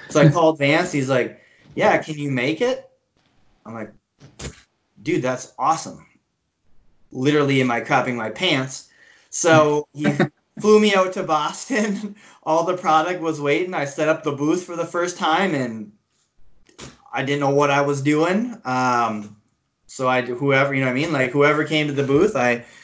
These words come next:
Speaker 1: sold the crap the much as I can, you know, like, this is how it works. And
Speaker 2: Yeah.
Speaker 1: I just, you know, and then I'm on my way home. Uh, you know, I was on my way to the air-, airport, and I'm just like,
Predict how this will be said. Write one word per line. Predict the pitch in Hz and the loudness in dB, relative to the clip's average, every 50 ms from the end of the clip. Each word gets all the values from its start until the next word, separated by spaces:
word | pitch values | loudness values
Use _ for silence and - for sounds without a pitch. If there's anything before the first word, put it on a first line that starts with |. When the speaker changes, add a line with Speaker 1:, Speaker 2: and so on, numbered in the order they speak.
| - - - - _ _ _ _ _ | -20 -20 -20 -20 _ _ _ _ _
Speaker 1:
sold | - - - - 151 151 156 151 | -8 -4 0 4 6 6 6 6
the | 147 147 | 4 0
crap | 147 156 143 139 147 170 - 143 | 0 2 0 0 0 -2 -4 -4
the | 139 | -4
much | 135 139 151 147 | -2 -2 -2 -2
as | 156 147 143 | -4 -4 -2
I | 147 135 135 | -2 -2 -2
can, | - - 139 143 165 175 170 | -2 -4 -4 -4 -4 -2 -2
you | 151 139 131 | -4 -2 0
know, | 123 123 139 | 0 0 2
like, | 139 127 120 123 | 2 0 0 0
this | 151 165 165 - | -2 -4 -4 -6
is | 147 151 | -10 -4
how | 165 156 156 156 143 | 0 2 2 2 2
it | 139 | 2
works. | 139 151 180 190 190 - | 2 0 0 0 -4 -6
And | 151 131 120 110 104 98 101 - _ _ _ _ _ _ _ _ 123 | -6 -6 -4 -4 -6 -8 -8 -12 _ _ _ _ _ _ _ _ -2
Speaker 2:
Yeah. | 123 131 127 135 131 - 147 143 - _ _ - - - - - 131 | 2 4 4 4 2 0 -6 -14 -20 _ _ -20 -20 -20 -20 -10 -6
Speaker 1:
I | 131 139 127 | -6 -4 -2
just, | 139 135 131 - - - - - _ _ | -4 -4 -6 -8 -12 -16 -20 -20 _ _
you | - 131 127 | -8 -6 -4
know, | 123 123 127 | -2 0 0
and | 139 131 | 0 0
then | 135 139 147 | 0 2 2
I'm | 147 147 139 139 139 | 2 2 2 0 -2
on | - 147 147 147 143 | 0 2 2 2 4
my | 143 143 139 | 4 4 4
way | 135 139 139 139 135 | 4 4 4 4 2
home. | 143 143 156 160 175 185 180 180 180 180 190 196 - - - - - - - - - - - | 0 2 2 2 4 4 2 2 0 -2 -4 -6 -10 -18 -20 -20 -20 -20 -20 -20 -20 -14 -6
Uh, | 139 139 139 135 131 127 120 120 113 110 107 - - - - - - _ _ _ _ _ _ _ _ _ _ _ _ - - - - _ _ _ _ _ _ _ _ _ _ _ _ - | -2 2 4 4 4 4 4 2 0 -2 -4 -10 -16 -18 -20 -20 -20 _ _ _ _ _ _ _ _ _ _ _ _ -20 -20 -20 -20 _ _ _ _ _ _ _ _ _ _ _ _ -16
you | 151 139 123 | -10 -8 -4
know, | 127 | -2
I | 131 131 | -2 0
was | 131 127 123 | 0 -2 0
on | 139 147 147 | 0 0 2
my | 143 143 | 2 0
way | 139 131 135 139 139 139 | 0 0 0 0 0 0
to | 135 127 | 0 0
the | 127 127 123 | 0 0 2
air-, | 131 135 151 165 - - - _ _ - | 2 2 0 0 -2 -8 -18 _ _ -8
airport, | 117 135 151 185 180 - 151 135 127 127 127 117 | -4 -2 -2 -2 -2 -2 0 2 2 2 2 0
and | 123 123 | -2 -6
I'm | 117 113 113 | -6 -4 -6
just | 131 127 - | -6 -6 -4
like, | 127 107 104 - | -6 -6 -6 -10